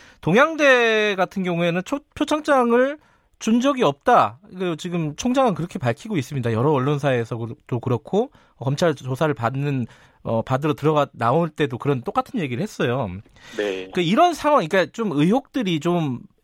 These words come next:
Speaker 1: 여러 가지가 있을 수밖에 없는 상황이면은 강제 수사를 할 수 있는 거 아니냐, 이렇게도 볼 수 있는 거 아닌가요?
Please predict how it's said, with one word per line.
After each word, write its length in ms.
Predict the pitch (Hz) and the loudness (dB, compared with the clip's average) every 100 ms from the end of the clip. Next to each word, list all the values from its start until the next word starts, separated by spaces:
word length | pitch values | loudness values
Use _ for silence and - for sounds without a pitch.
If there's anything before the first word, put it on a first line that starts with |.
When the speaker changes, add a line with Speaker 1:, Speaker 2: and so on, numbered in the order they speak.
| - | -6
Speaker 1:
여러 160 | 139 175 | -2 0
가지가 400 | 202 190 185 170 | 0 -2 0 0
있을 340 | 147 175 - 277 | 0 -6 -2 -4
수밖에 340 | - 247 - | 0 -2 0
없는 340 | 120 135 220 254 | -2 0 -2 0
상황이면은 840 | 226 185 143 117 110 143 135 92 - - - - - - | 0 2 0 -2 -2 0 -2 -4 -12 -20 -20 -20 -20 -4
강제 300 | 156 214 320 | 0 2 0
수사를 340 | - 302 247 | 0 2 2
할 160 | 226 330 | 0 -2
수 140 | 330 | 0
있는 200 | 202 196 | 2 2
거 80 | 254 | 2
아니냐, 760 | 135 147 175 139 170 139 101 - | 2 2 2 4 4 2 0 -4
이렇게도 380 | 190 - 339 | -6 -2 -2
볼 160 | 269 170 | 0 0
수 100 | 185 | 0
있는 160 | 233 240 | 0 2
거 80 | 311 | 0
아닌가요? 440 | 143 127 104 - | 0 -2 -2 -4